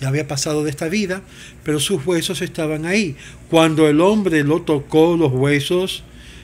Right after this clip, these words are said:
eh, de Elisha, retornó él des-, a vida y se puso de pie. ¿Qué significa esto?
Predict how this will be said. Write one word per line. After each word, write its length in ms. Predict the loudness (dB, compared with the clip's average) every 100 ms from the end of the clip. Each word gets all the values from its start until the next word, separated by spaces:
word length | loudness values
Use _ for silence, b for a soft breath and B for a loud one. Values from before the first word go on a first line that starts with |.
| B
eh, 160 | 0 2
de 160 | 4 4
Elisha, 560 | 2 0 0 2 2
retornó 680 | 2 -2 0 0 0 0 4
él 300 | 4 4 0
des-, 240 | -4 -6
a 120 | -8 -2
vida 420 | -2 0 -4 -6 B B -8
y 80 | 0
se 160 | 2
puso 340 | 2 -2 0 2
de 120 | 4
pie. 360 | 4 4 4 0 B B -16
¿Qué 100 | -10
significa 460 | -6 -4 -2 0 0
esto? 240 | -2 -10